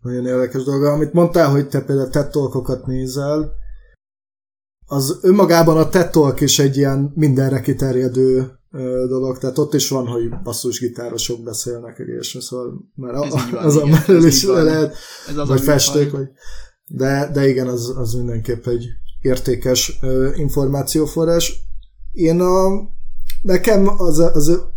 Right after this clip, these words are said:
Speaker 1: szóval azt, azt hiszem, hogy én még az a korosztály vagyok, aki így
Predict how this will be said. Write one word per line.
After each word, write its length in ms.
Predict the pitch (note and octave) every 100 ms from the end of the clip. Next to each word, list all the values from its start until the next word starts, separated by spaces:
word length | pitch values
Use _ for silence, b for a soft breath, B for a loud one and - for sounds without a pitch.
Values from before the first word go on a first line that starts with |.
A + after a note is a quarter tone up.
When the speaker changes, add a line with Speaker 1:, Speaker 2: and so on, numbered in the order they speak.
| - - - - - - - - -
Speaker 1:
szóval 380 | - E3+ D#3+ F3+
azt, 260 | F#3 E3+
azt 240 | A3+ F#3 -
hiszem, 220 | - F3
hogy 120 | E3
én 100 | D#3+
még 140 | D#3
az 120 | D#3+ D#3+
a 80 | B2
korosztály 460 | C#3+ C3+ - C3+
vagyok, 240 | C3+ C#3 B2+
aki 220 | B2 C3+ C3 B2+
így 140 | B2